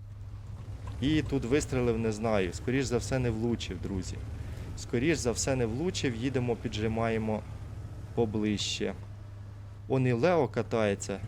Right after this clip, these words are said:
Йо-майо, і Тигр. Дивіться, скільки всіх. «Стріляй, не хочу» називається. Тільки в мене К Д. Є. Одного зняли. Грубо кажучи, на базі.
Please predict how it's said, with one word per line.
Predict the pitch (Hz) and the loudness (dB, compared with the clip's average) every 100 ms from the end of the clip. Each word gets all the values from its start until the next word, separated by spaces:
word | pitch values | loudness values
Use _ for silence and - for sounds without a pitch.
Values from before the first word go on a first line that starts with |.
| - - 95 | -10 -10 -6
Йо-майо, | 113 165 131 117 113 | -2 0 0 2 2
і | 104 | 0
Тигр. | 101 170 117 98 | 0 0 2 0
Дивіться, | 117 135 190 - | -2 -2 -4 -2
скільки | 131 - 143 - | -4 0 0 0
всіх. | 127 - 139 104 - - - - - - - - - - - - | -2 0 0 0 -2 -10 -12 -12 -12 -12 -12 -10 -10 -10 -10 -10
«Стріляй, | - - 139 147 175 196 160 | -8 0 2 4 4 4 4
не | 139 | 0
хочу» | - 127 107 - | 0 0 0 0
називається. | 98 95 101 92 92 85 85 - - - - - - - - - | -2 -2 -2 0 0 -2 -4 -8 -10 -10 -12 -10 -10 -10 -12 -8
Тільки | - 143 - | -4 -2 2
в | 131 | 2
мене | 135 151 123 | 4 2 0
К | - 113 | 0 0
Д. | 98 95 95 - - - - - - - - - - - - - - - - - - 104 | 2 0 -2 -8 -10 -10 -10 -10 -12 -12 -12 -12 -12 -12 -10 -12 -10 -10 -10 -10 -8 -4
Є. | 98 98 107 - - - - - - - - - - - - - - - | 0 2 2 -2 -8 -10 -10 -10 -10 -10 -12 -12 -12 -10 -10 -12 -12 -2
Одного | 113 113 123 131 | -2 2 2 2
зняли. | 110 107 110 95 92 107 - - - - - - - 110 | 2 2 0 2 -2 -4 -10 -12 -12 -12 -10 -10 -8 -6
Грубо | 139 135 113 | -2 0 0
кажучи, | 143 135 123 - 120 | 2 2 0 -2 -2
на | 117 | -2
базі. | 101 117 160 147 135 147 | -2 2 4 2 0 -2